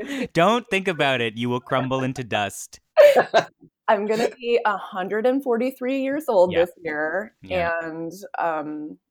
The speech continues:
Speaker 1: so for me, <laughs> my Buffy origin story is actually, uh, God, I, I must have been in my early twenties.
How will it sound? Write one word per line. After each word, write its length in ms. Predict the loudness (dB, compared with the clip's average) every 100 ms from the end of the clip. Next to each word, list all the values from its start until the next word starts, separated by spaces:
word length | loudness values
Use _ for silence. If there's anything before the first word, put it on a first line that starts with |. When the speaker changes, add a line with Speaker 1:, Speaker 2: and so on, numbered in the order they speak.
| _ _ -16 -16 _ _ _ _
Speaker 1:
so 300 | 2 4 2
for 180 | 0
me, 160 | 2 2
<laughs> 100 | 2
my 120 | 2 0
Buffy 380 | 2 2 2 -2
origin 480 | 2 4 2 0 -8
story 480 | -6 -4 -2 -4 -6
is 180 | -8 -4
actually, 680 | -4 -4 -8 -4 -2 -2 -4 -6 _ _ _ _ _ _ _
uh, 200 | -10 -10
God, 280 | -10 -10 -6
I, 160 | -6 -6 -4
I 120 | -4
must 240 | -2 -6 -6
have 80 |
been 140 | -6 -6
in 100 | -8
my 100 | -8
early 400 | -8 -8 -8 -12 _
twenties. 840 | -16 -12 -12 -12 -14 -16 -20 -20